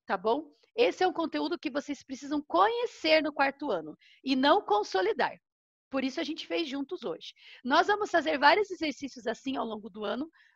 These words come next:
pra vocês irem aprendendo, mas não se preocupem que até o final da escolarização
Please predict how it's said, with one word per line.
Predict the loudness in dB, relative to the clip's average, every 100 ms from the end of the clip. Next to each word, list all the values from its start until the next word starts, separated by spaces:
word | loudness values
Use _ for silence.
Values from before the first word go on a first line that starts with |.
| -4
pra | -2
vocês | -2 -4 -4
irem | -4 -2
aprendendo, | -2 -2 -4 -4 -4 -6 -10 -18 _ -18 -2
mas | 0 2
não | 0 -2
se | -2 -6
preocupem | -4 -4 -4 -8 -6 -10
que | -2 0
até | 0 _ _ 4 6 6 6
o | 2
final | -2 -2 0 2
da | -2
escolarização | -6 -8 -6 -8 -10 -14 -4 -4 -4